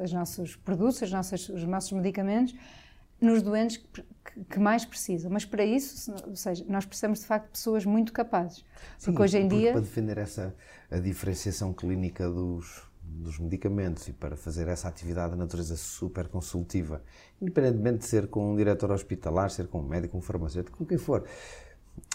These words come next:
Speaker 2: isto implica um jogo de cintura, uma amplitude de cintura muito grande, implica esta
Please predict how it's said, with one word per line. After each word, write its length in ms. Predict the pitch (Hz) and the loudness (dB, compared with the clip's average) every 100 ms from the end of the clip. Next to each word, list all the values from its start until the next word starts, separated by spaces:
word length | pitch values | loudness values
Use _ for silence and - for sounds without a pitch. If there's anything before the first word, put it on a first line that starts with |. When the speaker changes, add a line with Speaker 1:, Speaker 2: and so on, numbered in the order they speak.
| - | -8
Speaker 2:
isto 220 | - 107 | -4 -2
implica 340 | 90 107 104 | 2 2 2
um 220 | 101 104 | 2 2
jogo 260 | 95 101 92 | 2 2 0
de 80 | - | -2
cintura, 380 | 98 85 98 95 | -4 -2 0 0
uma 120 | 98 | 0
amplitude 480 | 101 - 92 - 82 | -2 0 -2 0 -4
de 60 | |
cintura 320 | - 85 78 | -2 -4 -2
muito 240 | 73 78 113 | -4 -4 2
grande, 480 | 127 127 117 117 113 | 6 6 4 4 4
implica 400 | 98 82 80 78 | 2 0 -2 -2
esta 320 | 78 82 | -2 -4